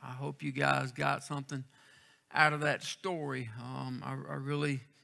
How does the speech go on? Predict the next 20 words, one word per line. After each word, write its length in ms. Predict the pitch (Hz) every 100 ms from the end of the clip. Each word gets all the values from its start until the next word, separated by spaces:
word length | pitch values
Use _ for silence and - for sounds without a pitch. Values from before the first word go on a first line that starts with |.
| -
got 280 | 147 147 -
several, 500 | 170 156 151 151 135 - -
<coughs> 280 | - - 131
several 400 | - 156 165 147
good 420 | 131 170 175 139
things 320 | - 170 160
out 220 | 170 208 170
of 180 | 151
it. 80 | 147 147 - _ - - - - -
But 280 | 156 160 -
as 380 | 156 151 143 - - _ - - _ _ _ _
Paul 300 | - 156 147
Harvey 360 | 143 226 240 160
would 220 | 143 139
have 120 | 143
said, 500 | 135 156 151 147 147
and 180 | 143 143
now 280 | 147 147 147
page 500 | 139 147 147 143 -
two, 260 | 233 160